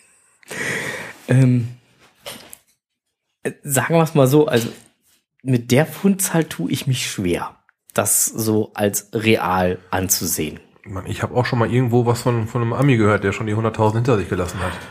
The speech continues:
Speaker 1: Ähm.
Speaker 2: Aber, äh, uff, da muss man schon wirklich nichts anderes machen.
Speaker 1: Äh, ja.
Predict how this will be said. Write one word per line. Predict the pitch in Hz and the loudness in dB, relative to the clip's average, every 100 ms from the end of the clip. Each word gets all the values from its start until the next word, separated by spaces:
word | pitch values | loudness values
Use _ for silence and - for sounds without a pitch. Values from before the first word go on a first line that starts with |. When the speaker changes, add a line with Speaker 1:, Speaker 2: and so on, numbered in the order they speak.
| - - - _ _ _ | -20 -20 -20 _ _ _
Speaker 1:
Ähm. | - 113 95 - | 0 2 0 -4
Speaker 2:
Aber, | 92 107 104 - 98 95 92 90 - - - - _ _ - | 0 4 4 4 2 4 2 0 -6 -20 -20 -20 _ _ -10
äh, | 90 | -4
uff, | 160 - - - - _ _ _ _ _ _ _ _ _ _ _ _ _ _ | -4 -4 -14 -20 -20 _ _ _ _ _ _ _ _ _ _ _ _ _ _
da | 87 | -4
muss | 87 95 | -2 2
man | 120 | 2
schon | 113 123 123 123 - _ _ _ _ _ - | 4 2 0 -4 -12 _ _ _ _ _ -6
wirklich | 107 123 139 - - _ _ _ _ _ _ _ _ _ _ _ 123 | -4 0 -2 -2 -12 _ _ _ _ _ _ _ _ _ _ _ 0
nichts | 127 123 | 2 2
anderes | 135 160 180 | 2 2 2
machen. | 226 107 - _ _ _ _ _ _ | 0 -2 -12 _ _ _ _ _ _
Speaker 1:
Äh, | 123 120 - | -2 -2 2
ja. | 113 92 | 2 2